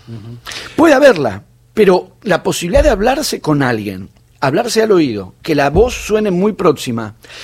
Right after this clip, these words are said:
Speaker 2: y no haya cara a cara, habilitaba una forma de la intimidad, y en esa forma de la intimidad, una disposición y una confianza para decir y para escuchar, que si hay mirada, esa confianza cambia o se pierde.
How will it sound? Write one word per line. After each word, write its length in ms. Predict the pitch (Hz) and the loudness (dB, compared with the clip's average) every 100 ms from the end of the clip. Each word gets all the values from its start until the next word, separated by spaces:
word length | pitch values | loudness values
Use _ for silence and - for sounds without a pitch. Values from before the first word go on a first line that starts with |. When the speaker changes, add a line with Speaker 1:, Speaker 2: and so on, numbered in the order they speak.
| - | -12
Speaker 2:
y 100 | - | -2
no 140 | 185 226 | 0 2
haya 240 | 285 220 | 0 -2
cara 240 | 196 202 160 | -2 -2 0
a 100 | 143 | -2
cara, 400 | 110 104 117 175 _ - | -6 -8 -12 -14 _ -4
habilitaba 840 | 180 185 196 196 247 170 127 113 | -2 0 -2 -4 -2 0 0 -2
una 280 | - 202 226 | -4 -2 -2
forma 600 | 190 - 311 320 226 156 | -2 -4 0 2 4 2
de 120 | 131 | 2
la 80 | 127 | 0
intimidad, 720 | 127 120 110 120 117 104 107 - _ - - - | 0 -2 -2 -2 0 -2 -4 -10 _ -20 -20 -18
y 160 | - 175 | -4 0
en 80 | 190 | 0
esa 180 | 240 214 | 0 0
forma 320 | 233 262 233 | 2 2 4
de 60 | 190 | 2
la 40 | |
intimidad, 460 | 175 180 175 180 170 | 0 -2 0 0 0
una 240 | - 254 247 | -2 0 0
disposición 680 | 196 - 180 156 165 - 294 | -2 -4 -2 -2 -4 -6 -2
y 40 | |
una 220 | 254 190 | -2 -2
confianza 720 | 139 151 147 233 214 165 151 127 | -4 -4 -2 -2 -2 -2 -4 -2
para 260 | 127 127 | -2 -2
decir 400 | 135 135 - 294 | -2 -2 -2 -2
y 60 | 254 | -2
para 220 | 131 110 | -6 -8
escuchar, 560 | 117 - 233 269 254 247 - - - | -8 -10 -2 2 2 -2 -8 -20 -8
que 120 | - | -4
si 120 | 202 | 0
hay 100 | 302 285 | 2 2
mirada, 640 | 240 208 214 190 214 240 - _ - | 2 2 2 2 -2 -4 -14 _ -4
esa 200 | 180 208 | -2 -2
confianza 540 | 190 180 208 196 - | -4 -4 -4 -2 -4
cambia 340 | - 190 190 233 | -2 0 2 2
o 40 | |
se 140 | - | 2
pierde. 480 | 151 143 104 98 95 | -2 -4 -4 -6 -14